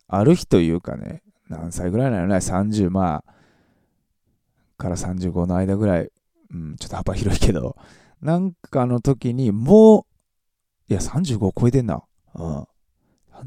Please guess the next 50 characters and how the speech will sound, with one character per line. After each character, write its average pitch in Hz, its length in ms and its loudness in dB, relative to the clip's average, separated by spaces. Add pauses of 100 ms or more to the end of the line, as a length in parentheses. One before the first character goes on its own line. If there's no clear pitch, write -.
(320)
そ - 180 -14
ん 135 80 -10
な 120 60 -6
最 147 220 -2
近 170 140 0
っ - 20 -8
ち - 60 -2
ゃ - 20 -2
最 104 220 -4
近 127 160 -2
や 101 100 -2
ね。 - 200 -10 (480)
二、 104 120 -8
三 104 240 0
年 117 160 2
前 123 180 4
ぐ 156 100 4
ら 160 80 6
い 98 40 -2
か - 120 -8
な。 71 240 -8 (1900)
も 131 160 0
う - 20 0
本 214 320 2 (160)
当 220 100 8
に 185 140 8
や 139 140 10
め、 190 340 8 (340)
や 165 180 6
な、 123 100 4
こ 90 120 -4
れ。 80 240 -2 (100)
ど 147 120 8
う 214 160 10
え 214 40 8
ら 226 100 8
い 156 60 6
こ 113 120 2
と 90 140 0
な 85 140 -2
ん 82 120 -6
な 82 120 -4
っ - 40 -16
て - 220 -12
い 76 120 -6
う - 20 -8
ふ 92 120 -10
う 80 40 -6
に 71 120 -12
ね、 - 200 -16